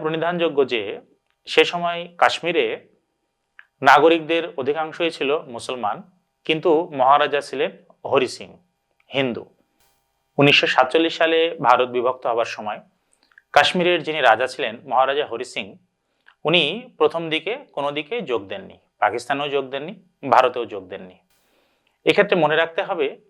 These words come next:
যে উনি যেদিকে যোগ দিতেন, কাশ্মীর তারই। উনিশশো পঁয়ত্রিশ সালের ইন্ডিয়া অ্যাক্ট বা Government of India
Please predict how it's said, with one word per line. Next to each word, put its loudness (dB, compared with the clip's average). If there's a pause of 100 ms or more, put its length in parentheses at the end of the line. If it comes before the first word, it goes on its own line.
(280)
যে 2 (160)
উনি -4 (100)
যেদিকে -2 (100)
যোগ -2 (100)
দিতেন, -4 (640)
কাশ্মীর 2 (260)
তারই। 4 (360)
উনিশশো -2
পঁয়ত্রিশ -2
সালের -4 (220)
ইন্ডিয়া -2
অ্যাক্ট -2 (260)
বা 4 (120)
Government -8 (100)
of -8 (300)
India -4